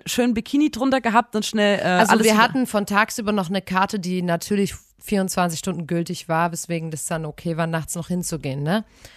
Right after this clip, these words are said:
Speaker 2: Mhm.
Speaker 1: Also ich
Speaker 2: Erzählen
Speaker 1: hab
Speaker 2: Sie
Speaker 1: dann,
Speaker 2: weiter.
Speaker 1: wir sind über den Zaun geklettert nachts, aber ich hab an dem Kassenhäuschen zwei Euro
Speaker 2: Zwei Euro
Speaker 1: dagelassen.
Speaker 2: hinterlassen, genau.
Speaker 1: Ne, nicht, dass ihr jetzt denkt, ich... Auf jeden Fall sind wir da eingebrochen, äh, und haben, waren baden und dann sind wir danach zu diese, zu unserer Abi-Party
Speaker 2: Ja.
Speaker 1: quasi gefahren,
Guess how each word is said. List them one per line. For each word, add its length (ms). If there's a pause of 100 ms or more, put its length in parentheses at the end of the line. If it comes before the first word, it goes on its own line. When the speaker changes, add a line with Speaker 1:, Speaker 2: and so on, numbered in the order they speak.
(560)
Speaker 2:
Mhm. 420 (200)
Speaker 1:
Also 200
ich 120
Speaker 2:
Erzählen 80
Speaker 1:
hab 20
Speaker 2:
Sie 40
Speaker 1:
dann, 200
Speaker 2:
weiter. 120
Speaker 1:
wir 80
sind 260
über 180
den 60
Zaun 180
geklettert 440
nachts, 260
aber 140
ich 100
hab 140
an 100
dem 100
Kassenhäuschen 840
zwei 180
Euro 100
Speaker 2:
Zwei 140
Euro 220
Speaker 1:
dagelassen. 100
Speaker 2:
hinterlassen, 440 (120)
genau. 260 (100)
Speaker 1:
Ne, 200
nicht, 220
dass 160
ihr 60
jetzt 220
denkt, 300
ich... 160 (340)
Auf 120
jeden 100
Fall 160
sind 140
wir 40
da 80
eingebrochen, 560 (460)
äh, 380 (100)
und 200
haben, 420
waren 180
baden 320
und 100
dann 140
sind 160
wir 100
danach 500 (260)
zu 120
diese, 240
zu 180
unserer 400
Abi-Party 560
Speaker 2:
Ja. 140
Speaker 1:
quasi 220
gefahren, 440